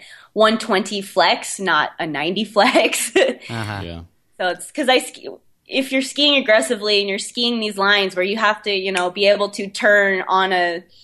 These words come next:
Speaker 1: dime, basically, you want boots that are gonna respond. You want gear that's gonna respond.
Speaker 2: Yeah.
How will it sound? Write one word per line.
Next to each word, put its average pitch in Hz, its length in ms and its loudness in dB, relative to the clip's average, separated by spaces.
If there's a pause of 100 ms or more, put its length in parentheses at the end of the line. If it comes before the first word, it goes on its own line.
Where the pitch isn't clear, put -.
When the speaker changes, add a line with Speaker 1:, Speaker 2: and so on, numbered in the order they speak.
(380)
Speaker 1:
dime, 185 560 4
basically, 175 760 -6 (280)
you 240 140 -2
want 214 240 6
boots 220 240 -2
that 214 100 4
are 202 80 4
gonna 190 160 -2
respond. 180 720 -2 (160)
You 208 100 -4
want 202 200 0
gear 190 180 2
that's 180 160 0
gonna 180 140 -8
respond. 151 680 -8
Speaker 2:
Yeah. 110 280 -8